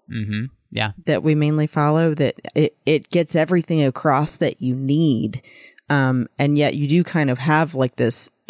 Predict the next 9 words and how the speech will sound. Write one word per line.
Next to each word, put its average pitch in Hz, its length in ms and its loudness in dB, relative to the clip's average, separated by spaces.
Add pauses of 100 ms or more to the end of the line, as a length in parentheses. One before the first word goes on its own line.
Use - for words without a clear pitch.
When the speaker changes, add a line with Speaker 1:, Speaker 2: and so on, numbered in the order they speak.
(300)
Speaker 2:
couple 147 380 0
of 135 320 -2
all-stars 127 880 0 (300)
in 143 120 0
a 131 40 0
Speaker 1:
Yeah. 131 80 0
Speaker 2:
movie 131 240 0
together, 131 480 0
but - 360 -2